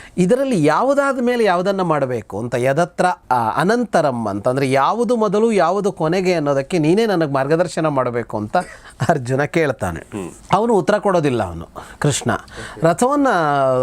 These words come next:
Speaker 1: ಅಶ್ವತ್ಥಾಮನ ಎದುರಿಗೆ ತಗೊಂಡು ನಿಲ್ಲಿಸ್ತಾನೆ.
Speaker 2: ಓಕೆ.
Speaker 1: ಕೃಷ್ಣ ಅರ್ಜುನನ ರಥವನ್ನ, ಆ, ಅಶ್ವತ್ಥಾಮನ ಎದುರು ತಗೊಂಡು ಹೋಗಿ ನಿಲ್ಲಿಸಿದ ಅಂತ. ನಮ್ಮಲ್ಲಿ ಏನಾಗಿದೆ, ಈ ಮಾತಿದೆಯಲ್ಲ, ನಮಗೆ ಈ ಮಾತಿನ ಗೀಳು ಜಾಸ್ತಿ. ನಮಗೆ ಎಲ್ಲದಕ್ಕೂ ಅವ್ರು ಪ್ರತಿಕ್ರಿಯೆ ಕೊಡಬೇಕು.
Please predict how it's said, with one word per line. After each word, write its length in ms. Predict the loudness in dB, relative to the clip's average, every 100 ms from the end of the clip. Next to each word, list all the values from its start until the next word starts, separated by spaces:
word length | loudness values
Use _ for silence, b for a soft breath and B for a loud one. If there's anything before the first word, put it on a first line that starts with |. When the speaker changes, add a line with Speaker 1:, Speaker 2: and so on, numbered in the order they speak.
| 2 0
Speaker 1:
ಅಶ್ವತ್ಥಾಮನ 560 | 0 0 0 0 0
ಎದುರಿಗೆ 260 | 0 0 -2
ತಗೊಂಡು 280 | -2 -2 0
ನಿಲ್ಲಿಸ್ತಾನೆ. 800 | 0 -2 -4 -8 -8 -10 -12 -16
Speaker 2:
ಓಕೆ. 480 | -16 -18 -20 -20 -18 -4
Speaker 1:
ಕೃಷ್ಣ 340 | -2 -2 -2 0
ಅರ್ಜುನನ 400 | 0 0 0 2
ರಥವನ್ನ, 500 | 0 0 0 0 0
ಆ, 1160 | 0 0 0 -2 -4 -8 -12 -18 -12 -6 -2 -2
ಅಶ್ವತ್ಥಾಮನ 540 | 0 0 0 0 0
ಎದುರು 240 | 0 0 -4 -8 -12 -2
ತಗೊಂಡು 300 | 0 0 0
ಹೋಗಿ 140 | 2
ನಿಲ್ಲಿಸಿದ 480 | 2 2 0 -2 -6
ಅಂತ. 280 | -6 -8 -12 -14 B B B B
ನಮ್ಮಲ್ಲಿ 420 | 2 2 0 2
ಏನಾಗಿದೆ, 460 | 2 2 2 2 2
ಈ 200 | 0 0
ಮಾತಿದೆಯಲ್ಲ, 920 | 2 0 0 0 2 0 0 -2 -2
ನಮಗೆ 340 | -4 -4 -2 -2
ಈ 100 | -2
ಮಾತಿನ 640 | -2 0 0 0 -2 0 0 -2 -8 -12 B B 0
ಗೀಳು 320 | 2 4 2
ಜಾಸ್ತಿ. 480 | 0 -4 -4 -12 -16 -16 -20 -20 -20 -20 -20 -20 -20 B B B -2
ನಮಗೆ 240 | 0 2
ಎಲ್ಲದಕ್ಕೂ 420 | 2 2 0 0
ಅವ್ರು 120 | 0 0
ಪ್ರತಿಕ್ರಿಯೆ 540 | -2 0 0 0 0
ಕೊಡಬೇಕು. 580 | 0 0 0 -2 -8